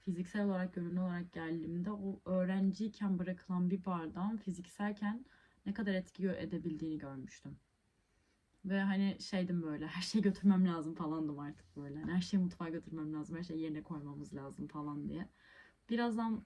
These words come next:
anlamlandırmaya çalışıyorsun. Anlamlandırmaya başlıyorsun, çalışıyorsun da değil. Şimdi bu sene geldiğimde mesela o geçen senelerdeki kadar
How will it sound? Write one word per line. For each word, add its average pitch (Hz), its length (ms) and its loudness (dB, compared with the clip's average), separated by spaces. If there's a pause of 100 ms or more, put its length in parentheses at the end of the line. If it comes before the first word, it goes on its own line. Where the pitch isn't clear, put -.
(100)
anlamlandırmaya 180 840 2
çalışıyorsun. 143 680 -12 (1000)
Anlamlandırmaya 190 640 8
başlıyorsun, 165 640 -2
çalışıyorsun 147 640 -8
da 143 80 -12
değil. 147 180 -10 (880)
Şimdi 220 420 -2
bu 214 80 -8
sene 254 260 -2
geldiğimde 233 580 2
mesela 233 580 -2
o 233 80 -2
geçen 214 500 2
senelerdeki 202 720 2
kadar 196 360 0